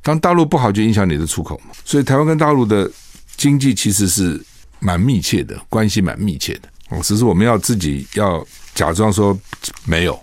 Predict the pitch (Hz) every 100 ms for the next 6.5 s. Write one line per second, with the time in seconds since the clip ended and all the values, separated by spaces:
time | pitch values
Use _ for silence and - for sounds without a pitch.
0 | - - - - 87 - 85 82 104 -
1 | 110 - - - 80 - 90 80 101 87
2 | 71 92 78 58 - 80 - - - 92
3 | 76 87 92 87 - - - - - -
4 | 120 110 90 101 113 - - - - 147
5 | 117 - - 160 123 90 73 90 101 107
6 | - 101 90 - -